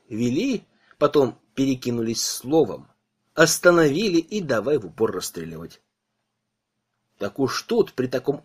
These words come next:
оптовом зрелище, нечто разглядишь, у кого глаза затуманились какой-то пленкой, и кто постепенно бледнел.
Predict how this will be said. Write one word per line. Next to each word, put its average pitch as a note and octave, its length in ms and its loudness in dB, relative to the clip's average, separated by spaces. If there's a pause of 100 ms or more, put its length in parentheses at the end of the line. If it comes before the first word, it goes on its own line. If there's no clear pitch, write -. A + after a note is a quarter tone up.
оптовом G2+ 840 6
зрелище, - 800 -8 (440)
нечто C#4+ 340 0
разглядишь, C#4 720 -2
у D3+ 100 -6
кого D3+ 340 4
глаза C#3+ 760 0
затуманились D#3+ 880 -8
какой-то A#2+ 440 -4
пленкой, F#2+ 540 -8 (580)
и C3 80 -4
кто A#3+ 200 -2
постепенно C#3+ 560 -4
бледнел. - 400 -14